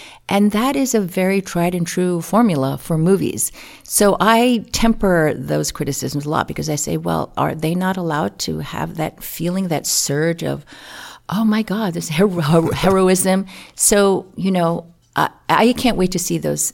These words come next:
other two main <laughs> melody movies. But, um,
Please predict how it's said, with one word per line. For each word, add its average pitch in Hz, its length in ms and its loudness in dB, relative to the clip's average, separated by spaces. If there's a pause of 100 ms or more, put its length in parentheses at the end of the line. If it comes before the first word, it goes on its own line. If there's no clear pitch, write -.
other 147 220 -4
two - 180 -6
main 151 220 -2
<laughs> 165 80 4
melody - 380 -2
movies. - 260 -8 (400)
But, 180 380 4
um, 165 340 2